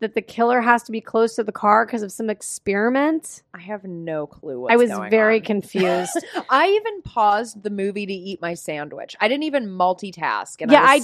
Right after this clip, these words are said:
Speaker 2: still
Speaker 1: I paused a
Speaker 2: confused.
Speaker 1: couple times to take notes on the characters
Speaker 2: I
Speaker 1: <laughs> 'cause I was like, "There's too many of them. I'm not gonna get these all written out the way that I want to."
Speaker 2: <laughs>
Speaker 1: Um, but he has to, like, go out of the car to, like, move the killer closer to the car for the car to start. I was very confused.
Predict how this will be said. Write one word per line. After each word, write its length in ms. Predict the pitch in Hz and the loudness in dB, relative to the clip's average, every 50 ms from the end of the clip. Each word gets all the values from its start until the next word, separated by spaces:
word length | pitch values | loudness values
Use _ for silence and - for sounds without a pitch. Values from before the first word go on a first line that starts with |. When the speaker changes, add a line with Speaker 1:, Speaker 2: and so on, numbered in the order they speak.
| 302 | 6
Speaker 2:
still 120 | 269 202 - | 6 8 8
Speaker 1:
I 120 | 269 294 | 6 6
paused 320 | 196 - 294 285 285 269 | 4 4 4 4 4 4
a 20 | 285 | 2
Speaker 2:
confused. 100 | 262 247 | 0 0
Speaker 1:
couple 220 | 262 254 247 269 254 | 2 2 2 2 0
times 360 | - 247 220 214 208 190 - | 2 0 -2 -2 -2 -6 -10
to 100 | - 190 | -14 -10
take 240 | - 233 220 - 208 | -6 -4 -4 -4 -2
notes 260 | 202 202 202 - - | -4 -4 -4 -4 -4
on 120 | 190 190 | -4 -6
the 60 | 175 | -6
characters 680 | - - - 220 269 294 247 175 - - 175 - - - | -10 -4 2 4 4 4 4 0 -4 -8 -8 -8 -6 -4
Speaker 2:
I 220 | 156 147 - 262 226 | -4 -2 0 0 0
Speaker 1:
<laughs> 680 | - 539 587 640 640 - - _ _ _ _ _ _ | 0 -2 -8 -14 -16 -16 -20 _ _ _ _ _ _
'cause 100 | _ 226 220 | _ -4 -4
I 20 | |
was 60 | 226 | 0
like, 120 | 214 240 226 | 0 0 0
"There's 160 | 247 247 233 | 0 -4 -4
too 180 | - - 302 294 | -4 -2 -2 0
many 260 | 277 277 269 254 220 | 0 0 2 2 2
of 140 | 190 175 165 | 2 2 0
them. 180 | 175 175 175 | -2 -2 0
I'm 100 | 180 185 | 0 2
not 180 | 202 220 226 226 | 2 2 0 0
gonna 140 | 240 240 226 | -2 -2 -2
get 140 | 233 226 | -4 -4
these 160 | - 226 208 208 | -4 -6 -2 0
all 160 | 208 208 196 | 0 0 0
written 240 | 196 220 - 196 196 | -2 -2 -4 -2 -2
out 200 | 190 196 196 - - _ _ | -2 -2 -2 -4 -10 _ _
the 120 | 190 185 196 | -10 -4 -2
way 120 | 202 208 | 0 0
that 100 | 196 196 196 | 2 2 2
I 40 | 190 | 2
want 260 | 185 190 196 190 - | 2 2 0 -2 -4
to." 220 | - 170 - 453 466 | -6 -4 -2 -2 -2
Speaker 2:
<laughs> 60 | 440 427 415 415 392 381 370 359 339 330 - | -4 -6 -8 -10 -12 -12 -12 -14 -14 -14 2
Speaker 1:
Um, 440 | - 247 247 240 233 226 226 226 - - _ | 4 6 6 8 6 6 2 0 -4 -10 _
but 100 | 247 302 | 0 4
he 60 | 381 | 4
has 160 | 403 440 440 - | 4 4 4 2
to, 40 | - | 2
like, 220 | 427 415 302 262 | 2 2 2 4
go 180 | 330 320 330 294 - | 4 4 4 4 4
out 260 | - 262 277 294 294 | 4 6 6 6 6
of 160 | 165 - 240 214 | 4 2 2 2
the 80 | 247 | 0
car 560 | 240 - 254 262 269 277 277 269 262 254 - - - | -2 0 2 2 4 6 6 6 4 2 0 -4 -6
to, 100 | - 240 | -2 -2
like, 160 | 233 226 - | -2 -2 -2
move 580 | 214 220 226 233 247 254 254 254 254 247 220 - | -4 -2 0 0 0 2 0 0 -2 -4 -4 -6
the 100 | 226 214 | -8 -6
killer 280 | - - 247 240 233 | -4 -2 -2 0 0
closer 380 | 220 - - 240 233 220 - 233 | -2 -2 0 0 0 0 0 -4
to 80 | 214 202 | -4 -4
the 80 | 208 | -6
car 240 | - - 214 208 208 | -4 -2 0 0 0
for 80 | - 202 | -2 -6
the 80 | 208 | -10
car 180 | 190 - 202 196 | -4 -2 -2 -2
to 40 | 185 | -4
start. 240 | - - 220 202 196 | -4 -2 -2 0 0
I 60 | 190 | -2
was 120 | 190 170 | -4 -4
very 200 | 180 202 202 202 | -6 -6 -6 -6
confused. 1040 | 196 - 202 196 - _ - 190 190 190 185 185 185 185 180 175 - - - - - | -6 -6 -8 -8 -10 _ -4 -2 -2 0 0 -2 -2 -4 -6 -10 -12 -16 -18 -20 -20